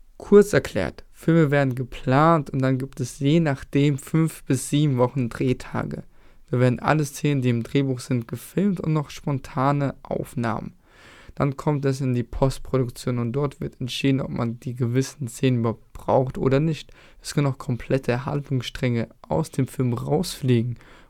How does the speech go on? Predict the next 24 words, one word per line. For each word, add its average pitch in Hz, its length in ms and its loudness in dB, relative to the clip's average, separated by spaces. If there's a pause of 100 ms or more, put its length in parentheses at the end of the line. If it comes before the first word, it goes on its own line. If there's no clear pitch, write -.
und 123 220 2
Nachdrehs 139 600 2
noch 127 140 -4
dazukommen. - 800 -6 (1000)
Nun 127 180 4
ja, 120 180 4
es 117 140 -4
gibt 139 160 0
nicht 123 180 -2
nur 117 100 2
Negatives 120 600 2
an 127 140 -8
Trailern. 131 400 -6 (200)
Trailern 165 420 2
ermöglichen 143 420 -2
natürlich 156 460 -4
auch 139 240 -6
Interesse 143 560 -4
und 147 120 -4
Spannung 151 440 -4
zu 156 160 -12
wecken, 147 340 -10
keine 160 320 -2
Frage. 135 400 -2